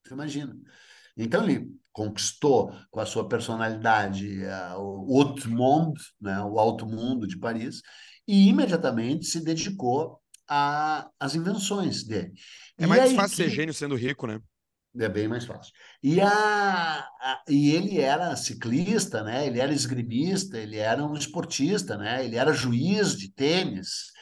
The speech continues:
Speaker 1: Ele, ele queria ser tenista, mas ele não conseguia ser tão bom, então ele virou, inventou regras no tênis, tarará, estabeleceu novos padrões pro jogo de tênis e tal.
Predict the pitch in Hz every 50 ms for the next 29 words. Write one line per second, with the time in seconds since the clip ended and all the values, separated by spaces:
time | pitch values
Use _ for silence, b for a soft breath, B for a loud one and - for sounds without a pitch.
0 | B B B B B B B - 104 107 110 113 120 120 117 117 120 113 110 110
1 | - - 120 139 160 156 160 156 147 147 143 139 147 165 156 - - 123 117 113
2 | 123 120 127 127 120 123 - 120 135 131 - 139 127 - 127 123 123 127 143 139
3 | 139 143 139 131 120 127 131 135 139 139 131 123 120 123 131 120 104 120 143 151
4 | 143 - 120 120 127 156 180 175 143 123 113 107 107 120 113 101 - - 117 117
5 | 139 165 170 160 131 113 101 98 - - 117 113 117 120 117 120 127 143 151 139
6 | - - - - 117 117 120 110 - - 127 135 147 139 131 131 B B B B
7 | B B B - 123 123 147 170 - - - - - 127 107 101 117 123 143 156
8 | 156 135 120 - 107 104 98 98 101 110 120 123 120 104 95 98 - 110 107 120
9 | 139 151 139 120 104 101 98 95 95 - 110 104 -